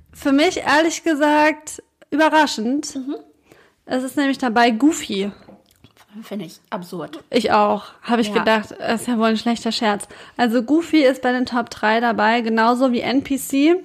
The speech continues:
Speaker 1: und Side-Eye.
Speaker 2: Ja.
Speaker 1: Und?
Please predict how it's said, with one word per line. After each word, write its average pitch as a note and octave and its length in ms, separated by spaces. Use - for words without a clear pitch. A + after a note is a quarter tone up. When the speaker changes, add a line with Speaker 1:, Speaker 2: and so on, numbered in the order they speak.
Speaker 1:
und B3+ 180
Side-Eye. - 540
Speaker 2:
Ja. A#3+ 280
Speaker 1:
Und? C#4+ 400